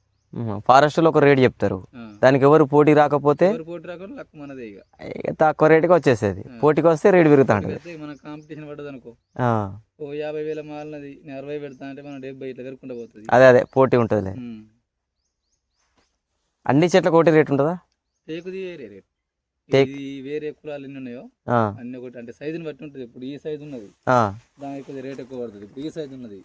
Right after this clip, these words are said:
Speaker 1: ఆ.
Speaker 2: దీనికి తక్కువ పడుతది.
Speaker 1: కా-, అది దాని దొడ్డు లావు
Speaker 2: ఆ.
Speaker 1: బట్టి టేకు సపరేట్ మళ్ళా.
Speaker 2: ఆ, టేకు సపరేట్. ఆ సైడ్ మొత్తం టేకే ఉన్నాయి అటు.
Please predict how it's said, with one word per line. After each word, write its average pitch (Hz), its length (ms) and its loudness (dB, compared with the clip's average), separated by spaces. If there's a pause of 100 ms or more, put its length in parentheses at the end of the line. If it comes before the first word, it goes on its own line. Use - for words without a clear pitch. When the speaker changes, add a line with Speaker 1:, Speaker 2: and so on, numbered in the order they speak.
(100)
Speaker 1:
ఆ. 110 340 0
Speaker 2:
దీనికి 123 280 -16
తక్కువ 113 240 -20
పడుతది. 90 320 -20 (480)
Speaker 1:
కా-, 110 400 4 (280)
అది 101 160 2 (280)
దాని 113 380 4
దొడ్డు 123 220 4
లావు 127 320 4
Speaker 2:
ఆ. 131 60 0
Speaker 1:
బట్టి 135 280 2 (760)
టేకు 170 220 6
సపరేట్ 156 320 4
మళ్ళా. 107 240 2 (220)
Speaker 2:
ఆ, 127 140 -16
టేకు 143 220 -12
సపరేట్. 131 300 -16
ఆ 120 100 -10
సైడ్ 139 220 -16
మొత్తం 131 300 -18
టేకే 117 280 -16
ఉన్నాయి 101 220 -20
అటు. 101 140 -20